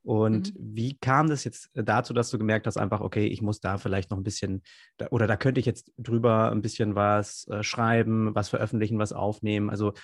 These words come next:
Speaker 1: wie, warum hast du gemerkt, okay, ich habe jetzt hier ein Tool, ja, Squarespace, ähm, das finde ich super selbst zu nutzen. Hast du irgendwie gemerkt, da, da gibt's zu wenig Lernmaterial da draußen oder hast du einfach gemerkt, dadurch kannst du mehr Kunden anziehen oder warum hast du dich entschieden, überhaupt so ein bisschen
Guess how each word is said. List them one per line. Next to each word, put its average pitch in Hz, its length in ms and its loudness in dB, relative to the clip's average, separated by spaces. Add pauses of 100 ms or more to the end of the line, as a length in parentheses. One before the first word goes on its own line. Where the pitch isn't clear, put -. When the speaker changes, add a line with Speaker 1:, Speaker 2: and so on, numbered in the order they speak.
Speaker 1:
wie, 120 200 2
warum 131 260 2
hast 160 140 4
du 127 60 -6
gemerkt, 127 340 2
okay, 147 300 2 (280)
ich - 60 -2
habe 120 100 2
jetzt 120 60 -4
hier 127 100 0
ein 117 80 2
Tool, 165 400 2
ja, 156 260 0
Squarespace, 170 800 0
ähm, 120 220 0
das 113 120 -4
finde 120 160 -2
ich - 80 -6
super 143 260 0
selbst 127 300 2
zu 110 80 -2
nutzen. 190 420 -2 (240)
Hast 120 100 0
du - 60 0
irgendwie 135 180 2
gemerkt, 117 320 2
da, 104 300 2 (140)
da - 100 -12
gibt's - 400 -4
zu 135 180 2
wenig 131 260 6
Lernmaterial 139 600 4
da 131 100 0
draußen 120 580 -2
oder 98 400 0
hast 104 120 -2
du - 40 0
einfach 98 200 -2
gemerkt, 98 400 -2
dadurch 104 440 -2
kannst 104 180 -2
du 110 60 0
mehr 101 100 0
Kunden 131 260 0
anziehen 117 320 0
oder 104 220 0
warum 120 180 2
hast 123 160 0
du 113 60 -4
dich 120 80 -4
entschieden, 113 240 -2
überhaupt 104 320 -2
so 117 80 -2
ein - 20 2
bisschen 104 340 0